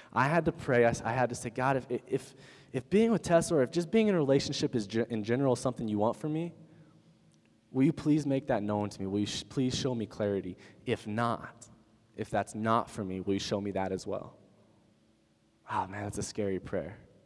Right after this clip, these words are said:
That's an absolutely scary prayer. And everybody's like, "Oh, yeah, well, it worked out for you. You're engaged.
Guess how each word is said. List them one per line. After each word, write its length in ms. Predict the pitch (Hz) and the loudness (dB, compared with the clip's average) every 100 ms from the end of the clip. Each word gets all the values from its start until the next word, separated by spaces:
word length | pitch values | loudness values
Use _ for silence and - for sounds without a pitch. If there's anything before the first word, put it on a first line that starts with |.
| _ _ - - - | _ _ -20 -20 -4
That's 200 | 110 107 | -4 -4
an 80 | - | -4
absolutely 520 | 110 110 - 107 101 | -4 -4 -6 -6 -6
scary 360 | - 107 98 | -4 0 0
prayer. 320 | 95 - 95 87 - - | -2 0 -2 -2 -10 -2
And 100 | 127 | 4
everybody's 280 | 131 127 117 | 6 6 6
like, 120 | 110 | 8
"Oh, 100 | 131 | 10
yeah, 260 | 151 147 104 | 10 10 10
well, 260 | 107 120 | 12 10
it 100 | 117 | 10
worked 260 | 123 139 143 | 8 6 6
out 220 | 160 117 | 6 4
for 60 | 120 | 0
you. 320 | 107 131 185 | 0 4 4
You're 220 | 120 120 | 6 2
engaged. 720 | 107 95 123 143 87 - - | 0 0 0 2 -2 -6 -10